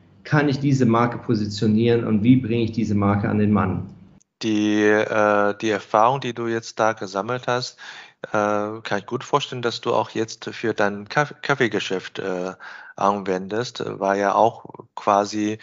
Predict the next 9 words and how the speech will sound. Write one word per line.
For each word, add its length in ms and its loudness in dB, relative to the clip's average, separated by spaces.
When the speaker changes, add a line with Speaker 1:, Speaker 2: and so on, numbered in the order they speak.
Speaker 2:
für 160 0
Porsche 880 2
der 120 -2
Anfangs-, 880 -2
äh, 160 -4
die 140 2
Anfangsarbeit, 880 2
was 280 -4
ist, 280 -12